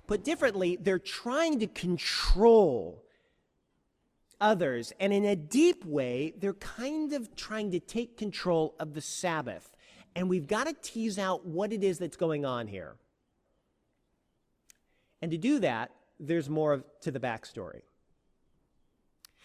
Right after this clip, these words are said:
Because if you look at the big story of the Bible, um, the Bible tells a story about how humanity has consistently rejected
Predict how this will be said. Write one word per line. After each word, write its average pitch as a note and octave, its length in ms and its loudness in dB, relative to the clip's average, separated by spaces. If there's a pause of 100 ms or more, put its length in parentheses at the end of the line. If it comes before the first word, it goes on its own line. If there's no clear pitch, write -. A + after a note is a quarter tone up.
(200)
Because G3 240 4
if A3 100 2
you G#3+ 120 4
look D4 240 2
at F4+ 100 -2
the D4 80 6
big G#3 260 -2
story A3+ 400 4
of F#3 120 0
the F3 60 2
Bible, E3 680 0
um, F3 220 -6
the F3 140 -2
Bible A3 380 2
tells G3 340 -4
a F3+ 60 -4
story G3 580 -2
about E3+ 360 -2 (420)
how G3 200 2
humanity G3 880 2 (120)
has G3 220 -2
consistently G#3+ 1300 -6
rejected D#3 1300 -2